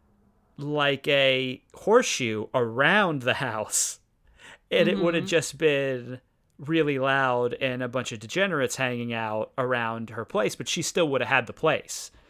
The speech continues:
Speaker 1: So even that, until the end, when he finally is able to swindle his way, Clayton's able to swindle his way into actually buying the property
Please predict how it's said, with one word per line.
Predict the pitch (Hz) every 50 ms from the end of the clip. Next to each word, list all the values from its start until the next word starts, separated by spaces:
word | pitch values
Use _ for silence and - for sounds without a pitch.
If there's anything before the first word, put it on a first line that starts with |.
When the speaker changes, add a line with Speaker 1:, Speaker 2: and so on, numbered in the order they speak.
| _ - -
Speaker 1:
So | - - 175 165 165 - - - - - _
even | - 202 214 190 175 147 143
that, | 151 165 175 156 120 104 104 - - _ _ _ _ _ _ _ _ _ _ _ _ _ _ _ _ _ -
until | 170 165 - - 185 160
the | 127 147 156 160
end, | 160 147 135 123
when | 127 117
he | 131 139 127
finally | - - 143 135 127 123 120 120 127 131
is | 135 135 120 139
able | 131 123 120 123 120
to | - - 139 123 117 117 113 110 110 110 _ _ _ _ _ _ _ _ _ _ _ _ _ _ _ _ _ 233
swindle | - - - - - 143 135 139 156 156 156 151 143 139 127 123
his | 107 98 135 127 110 -
way, | 117 113 127 131 131 127 120 120 113 113 110 107 107 110 110 _ _ _ _ _ _ _ _ -
Clayton's | - - 165 165 - 135 120 139
able | 135 120 120 117
to | 117
swindle | - - - 156 143 131 127 113
his | 113 123 107 113
way | 120 131 127 127
into | 120 - - 120 120 - - - 123 113 110
actually | - 127 127 123 - - - 117 107
buying | - - 156 160 160 147 143 127
the | 113
property | - - 117 104 101 98 - 107 98 101 98 95 98